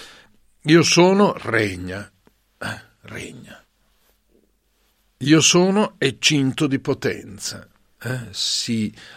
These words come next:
ha una, una cintura che è la potenza. Eh, la cintura,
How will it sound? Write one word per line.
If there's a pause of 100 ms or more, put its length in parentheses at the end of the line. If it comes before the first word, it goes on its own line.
ha
una, (320)
una
cintura
che
è
la
potenza. (520)
Eh,
la
cintura,